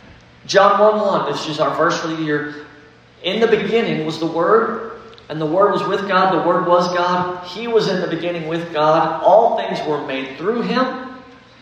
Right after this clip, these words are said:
Verse four, "In him was life, and the life was the light of men." God gave life. So this is that creation, that first creation. God gave life to you and me for a purpose, and that is that we might reflect who he is.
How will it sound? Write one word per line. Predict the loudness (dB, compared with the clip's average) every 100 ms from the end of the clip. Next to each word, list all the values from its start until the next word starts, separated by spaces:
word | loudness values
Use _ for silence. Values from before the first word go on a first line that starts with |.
| -14 -6
Verse | -4 -6 -2
four, | 2 2 0 -4
"In | -6 -6
him | -4 -4 -2
was | -2 -2
life, | 0 4 4 4 -2 -6
and | -8
the | -6
life | -2 -2 -2 -6
was | -10
the | -12
light | -4 -2 -2
of | -4 -8
men." | -12 -16 -20 -20 -20 -20 -20 -20 _ _ _ _ -10
God | 0 2 2 2
gave | 0 -2 -4 -6
life. | -2 -2 -2 -6 -12 -14 -18 -20 -20 -16
So | -8 -2
this | 0 -2
is | 2
that | 2 2 0
creation, | -2 -2 -2 -2 -4 -8 -12 -10
that | -8 -2
first | 0 0
creation. | -4 -4 -4 -6 -4
God | 2 2 2
gave | -2 -4 -4
life | 2 2 2 -2 -8
to | -8
you | -4
and | -4 -4
me | -4 -4 -6 -10 -14 -18 -20 -18
for | -4 0 0
a | 2
purpose, | 2 2 0 -2
and | -2
that | 0 0
is | -2
that | -4
we | -6
might | -6 -6 -6 -10 -18 -20 -12
reflect | -10 -8 -4 0 0 0
who | -4
he | -6 -6 -8 -6
is. | -6 -6 -10 -12